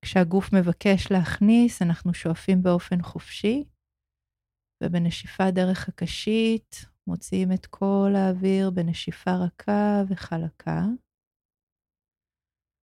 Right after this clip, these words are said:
אנחנו ממשיכים בקצב הנשימה שלנו, כל הכנסת אוויר היא טבעית דרך האף, ויחד עם הנשיפה דרך הקשית, אנחנו מרככים את הכתפיים, את הרגליים, את הפנים.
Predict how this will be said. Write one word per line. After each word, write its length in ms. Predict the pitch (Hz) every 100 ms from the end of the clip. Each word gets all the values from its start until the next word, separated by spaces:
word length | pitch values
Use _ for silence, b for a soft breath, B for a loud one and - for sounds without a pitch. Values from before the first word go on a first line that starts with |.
| _
אנחנו 220 | 196 - 190
ממשיכים 480 | 196 190 202 294
בקצב 480 | 285 262 262 247 262
הנשימה 540 | 220 202 - 202 214 214
שלנו, 520 | 208 185 196 226 240
כל 200 | 226 220
הכנסת 540 | 202 202 180 196 196
אוויר 260 | 180 180 196
היא 80 | 190
טבעית 520 | - 170 - 185 180
דרך 320 | 175 175 -
האף, 640 | 165 - 240 311 - - - _ _ _ _ _ _ _ _ _ 185
ויחד 400 | 190 220 247 220
עם 140 | 208
הנשיפה 600 | 196 185 - 185 - 214
דרך 360 | 208 214 208 -
הקשית, 720 | - 185 - - 233 233 214
אנחנו 360 | 185 180 - 180
מרככים 760 | 175 175 - - 220 220 208
את 160 | 180 -
הכתפיים, 1040 | - - - - 202 202 202 202 202 190
את 160 | 170 -
הרגליים, 880 | 165 165 175 185 202 208 208 202 185
את 160 | 175 170
הפנים. 680 | - 160 156 160 185 262